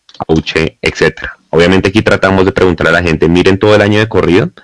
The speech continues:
pues porque era muy difícil y por las opciones limitadas que tiene Twitter, pues ponerse por semestre.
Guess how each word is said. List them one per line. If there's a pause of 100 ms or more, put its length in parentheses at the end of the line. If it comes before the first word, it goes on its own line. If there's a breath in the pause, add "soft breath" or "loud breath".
(360 loud breath)
pues
porque
era
muy
difícil
y
por
las
opciones
limitadas
que
tiene
Twitter,
pues
ponerse
por
semestre.